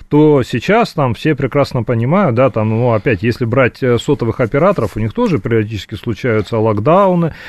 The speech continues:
и это тоже с-, является свидетельством, э, следствием, как правило, о каких-либо ошибок, да, либо в программном коде, либо в эксплуатации. Я все-таки кибербез бы немножко вынес в сторону, потому что,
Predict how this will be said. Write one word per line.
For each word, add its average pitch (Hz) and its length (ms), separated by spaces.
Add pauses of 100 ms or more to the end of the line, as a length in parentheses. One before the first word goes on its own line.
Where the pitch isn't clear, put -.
(120)
и 151 80
это 143 260
тоже 175 400
с-, - 100
является 127 720
свидетельством, 113 1800
э, - 40
следствием, 120 680
как 101 180
правило, 127 400 (240)
о 113 120
каких-либо 120 800
ошибок, 98 440
да, 123 180
либо 110 240
в - 80
программном 156 580
коде, 120 280
либо 135 200
в 110 140
эксплуатации. 110 680 (360)
Я 156 120
все-таки - 320
кибербез 151 500
бы 123 120
немножко 131 880
вынес 135 280
в - 40
сторону, 170 400
потому 120 360
что, - 260